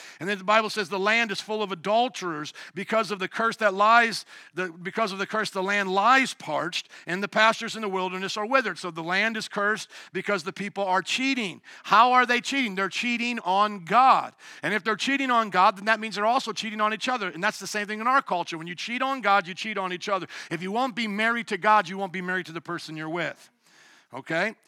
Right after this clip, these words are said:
And then it says, "The prophets follow an evil course and use their power unjustly." And we've seen that when it happens, when the pastors, when the leaders, when the shepherds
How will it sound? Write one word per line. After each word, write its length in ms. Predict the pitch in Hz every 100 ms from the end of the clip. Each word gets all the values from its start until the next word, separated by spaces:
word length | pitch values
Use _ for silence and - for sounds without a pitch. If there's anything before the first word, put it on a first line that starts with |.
| - - 139
And 100 | 170
then 80 |
it 80 | 190
says, 300 | - 214 190
"The 100 | 180
prophets 640 | - 214 233 254 277 277 -
follow 640 | - 226 214 226 233 226
an 220 | 190 196
evil 440 | 202 226 233 240 240
course 560 | - 233 196 202 202 - -
and 220 | 170 202 196
use 220 | 208 -
their 180 | 226 226
power 480 | 185 175 185 202 175
unjustly." 880 | 180 185 180 240 269 - 233 165 - - - 143
And 140 | 175
we've 160 | 226 190
seen 420 | - 240 262 240
that 340 | 190 196 214
when 160 | 180 196
it 120 | 214
happens, 520 | 196 269 294 214 185
when 140 | 190 202
the 80 |
pastors, 580 | 202 175 214 240 220 190
when 140 | 190 214
the 80 |
leaders, 580 | 220 240 247 233 185 160
when 140 | 180 196
the 100 | 220
shepherds 840 | - 247 247 - 220 190 151